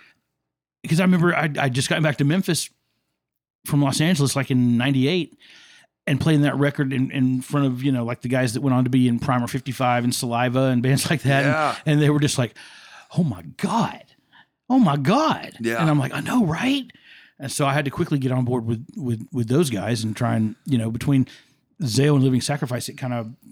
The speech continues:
Speaker 1: helped me do the band managing kinda thing along with the promoting kinda thing.
Speaker 2: Well, I also assume the stories I hear about Zao, they were slightly volatile.
Speaker 1: Um, that's a
Speaker 2: Uh,
Speaker 1: good word. Dysfunctional is,
Speaker 2: yeah.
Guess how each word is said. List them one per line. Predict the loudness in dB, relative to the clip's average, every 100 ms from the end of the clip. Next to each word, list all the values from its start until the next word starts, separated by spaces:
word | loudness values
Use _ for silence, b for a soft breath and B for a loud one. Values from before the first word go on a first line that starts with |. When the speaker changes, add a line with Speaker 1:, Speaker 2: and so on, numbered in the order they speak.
| -20 _ -6
Speaker 1:
helped | -6 -2
me | 0 0 0 -2 -6 -12 _ -12 -2
do | 2 2
the | 2
band | 2 2
managing | 4 2 2 2 0 0 -4 _ _ _ -8
kinda | -2 -2
thing | 0 0
along | 2 2 2 0
with | -2 -8 -12 -18 _ _ _ -14
the | -10 -8
promoting | -4 -4 -4 -6
kinda | -8 -10
thing. | -10 -10 -14 _ -12
Speaker 2:
Well, | -6
I |
also | -4 -2 -2 -4
assume | -4 -4 -4 -6
the | -6
stories | -6 -6 -6 -6
I | -8
hear | -10
about | -10 -10 -8
Zao, | -8 -8 -8
they | -8
were | -8 -10 -16 _ _ _ _ -8
slightly | -4 -2 -4 -6 -10
volatile. | -8 -8 -10 -12 -16 -20 _ -20 -20 _ -6
Speaker 1:
Um, | 0 2 2 0
that's | -2 -2
a | 0
Speaker 2:
Uh, |
Speaker 1:
good | 0 0
word. | 0 0
Dysfunctional | -2 -2 -2 0 0 2 2 2
is, | -2
Speaker 2:
yeah. | -6 -4 -6